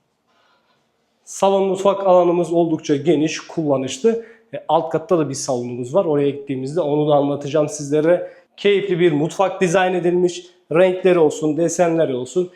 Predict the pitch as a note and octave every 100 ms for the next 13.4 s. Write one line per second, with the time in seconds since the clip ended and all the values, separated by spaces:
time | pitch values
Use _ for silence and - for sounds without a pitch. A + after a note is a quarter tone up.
0 | _ _ - C#3 C#3 D#3+ - - _ -
1 | B2+ D#3 B2+ D3 E3 - - F3 E3+ -
2 | B2 B2 D#3 G#3 - _ _ C3 B2+ B2+
3 | D3 B2 A2+ D#3+ D#3 - C3 C#3+ B2+ -
4 | B2 G3+ G3+ - _ _ B2 B2 B2 -
5 | - C#3 A2 G#2+ A2 C3+ F3 F3 - _
6 | B2+ C3+ C3+ D3+ - C3+ A#2 A#2 A2+ C3
7 | D#3+ D#3+ _ _ _ A#2+ A#2 A#2 A#2 A#2+
8 | - _ - - C#3+ C#3+ B2 C#3 C3 A#2+
9 | C3+ C#3 B2 A#2 A#2+ E3 D#3 D#3 - C3
10 | D#3+ G3 - C#3 D#3 D3+ D#3 C#3 D3 C#3+
11 | D3+ D3 D3+ C#3+ D3 D3 C#3+ C3 C3 C#3
12 | C#3 C3 C3+ C3+ C3+ - _ _ C#3 C#3
13 | C#3 C3+ C3+